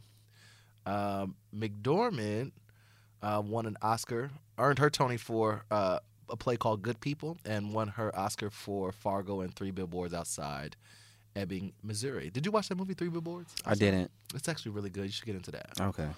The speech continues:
Speaker 2: I'll check it out
Speaker 1: Um, her
Speaker 2: one of these
Speaker 1: performance
Speaker 2: days.
Speaker 1: is, is everything.
Speaker 2: I can imagine. She's a really
Speaker 1: She's a
Speaker 2: great
Speaker 1: beast.
Speaker 2: actress.
Speaker 1: Um, so that's happening. Uh, the f-, uh, more further details on the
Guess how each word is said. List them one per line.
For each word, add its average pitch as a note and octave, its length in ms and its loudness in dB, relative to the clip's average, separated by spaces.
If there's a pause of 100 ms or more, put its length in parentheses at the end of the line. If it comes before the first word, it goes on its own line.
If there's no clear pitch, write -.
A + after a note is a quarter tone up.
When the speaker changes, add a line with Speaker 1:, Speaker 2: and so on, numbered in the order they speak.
Speaker 2:
I'll F#2 120 -2
check D#2+ 200 -4
it - 60 -4
out G#2 200 2
Speaker 1:
Um, F#2+ 60 -2
her - 100 2
Speaker 2:
one F2 60 2
of D#2+ 60 0
these D#2+ 80 2
Speaker 1:
performance D#2 200 2
Speaker 2:
days. E2 180 0
Speaker 1:
is, G2 180 -6
is - 20 -8
everything. D#2 400 -6
Speaker 2:
I B2+ 80 4
can D#3 140 6
imagine. C#3 400 6
She's C#3+ 300 4
a F2+ 80 8
really A2 280 4
Speaker 1:
She's A2 200 6
a G#2+ 80 6
Speaker 2:
great A2 100 8 (120)
Speaker 1:
beast. - 120 0
Speaker 2:
actress. F2 260 2 (460)
Speaker 1:
Um, A#2 220 8
so B2 160 2
that's B2+ 460 4
happening. D#3+ 1040 2
Uh, B2 260 8
the A#2 240 4
f-, - 240 -4 (440)
uh, G#2+ 140 2 (140)
more C3 300 6
further D#3 240 6
details B2 340 6
on A2 100 -2
the G#2 160 0